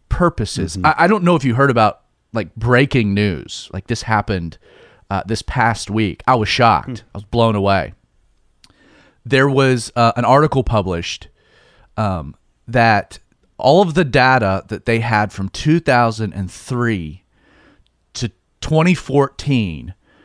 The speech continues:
Speaker 1: MySpace has lost all of it. <laughs> They were, they were moving data
Speaker 2: Can,
Speaker 1: from one server
Speaker 2: can you remind
Speaker 1: to another.
Speaker 2: people what MySpace is?
Speaker 1: And,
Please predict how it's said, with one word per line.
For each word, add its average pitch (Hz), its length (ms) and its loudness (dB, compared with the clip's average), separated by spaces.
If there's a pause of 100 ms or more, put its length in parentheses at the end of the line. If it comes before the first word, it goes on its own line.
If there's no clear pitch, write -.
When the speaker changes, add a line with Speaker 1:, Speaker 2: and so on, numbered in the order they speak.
(420)
Speaker 1:
MySpace 117 1160 0 (100)
has 98 260 -4
lost 90 420 0
all 78 200 -4
of - 80 -18
it. - 240 -20
<laughs> - 40 -18 (640)
They 98 120 -2
were, 98 200 -4 (600)
they 131 140 2
were 120 140 4
moving 147 520 2
data 131 340 6
Speaker 2:
Can, 107 120 2
Speaker 1:
from 110 260 -6
one 120 240 2
server 131 300 0
Speaker 2:
can 180 100 6
you 220 120 6
remind 190 400 6
Speaker 1:
to 196 40 4
another. 214 280 2
Speaker 2:
people 185 280 4
what 151 200 4
MySpace 143 600 0
is? 156 320 0
Speaker 1:
And, 131 220 0